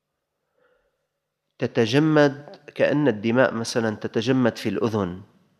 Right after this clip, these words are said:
أو تتجمد في الأنف، فمرارًا ما تجد إنسانًا من دون أذن عندنا، من شدة البرد نسي نفسه، بقيت أذنه مكشوفة،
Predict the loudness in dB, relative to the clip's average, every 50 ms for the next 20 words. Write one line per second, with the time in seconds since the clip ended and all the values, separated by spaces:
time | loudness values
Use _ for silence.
0 | _ _ 0 0 0 0 -2 -2 -2 -2 0 0 2 2 0 0 -2 -6 -8 -4
1 | -4 -4 -4 -6 -8 -14 -20 -20 -20 _ _ _ _ _ _ _ _ _ _ _
2 | _ _ _ _ _ _ _ _ _ _ _ -4 -2 0 2 4 4 6 6 6
3 | 6 6 4 4 4 4 2 2 2 0 2 2 0 0 0 -2 -4 -2 2 4
4 | 4 6 4 4 2 0 -2 -4 -8 -12 -16 _ _ _ _ _ _ _ _ _
5 | -4 -2 -2 0 0 0 2 2 0 0 -2 -2 -2 -2 -6 -6 -8 -14 _ _
6 | _ -8 -8 -8 -8 -8 -12 -14 -16 -20 _ _ _ _ _ _ _ _ _ _
7 | _ _ _ _ _ _ _ _ _ _ _ _ _ _ _ _ -14 -8 -8 -6
8 | -6 -4 0 2 2 2 2 -2 -2 0 2 2 2 2 -2 -8 -18 _ _ -10
9 | -6 -6 -6 -4 0 2 2 2 2 0 -2 -4 -4 -4 -4 -4 -4 -2 -2 -4
10 | -4 -2 -4 -6 -6 -4 -6 -8 -6 -4 -2 -2 -2 -2 -4 -6 -6 -4 -2 -2
11 | -2 2 2 0 0